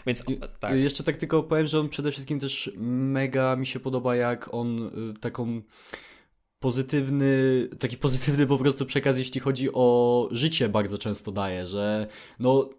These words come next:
Speaker 2: niekoniecznie zawsze musisz siedzieć w tym dołku i w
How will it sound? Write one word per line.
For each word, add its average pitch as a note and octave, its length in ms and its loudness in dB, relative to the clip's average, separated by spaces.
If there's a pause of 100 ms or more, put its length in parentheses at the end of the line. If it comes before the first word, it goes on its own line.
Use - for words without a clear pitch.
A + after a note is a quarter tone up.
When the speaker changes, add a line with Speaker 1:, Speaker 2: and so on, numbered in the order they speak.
(120)
Speaker 2:
niekoniecznie E3 840 4
zawsze D#3 680 2 (220)
musisz C#3+ 420 -4
siedzieć B2+ 460 2
w - 40 -18
tym A2+ 180 -4
dołku A2+ 400 0
i G#2+ 120 -2
w - 260 -20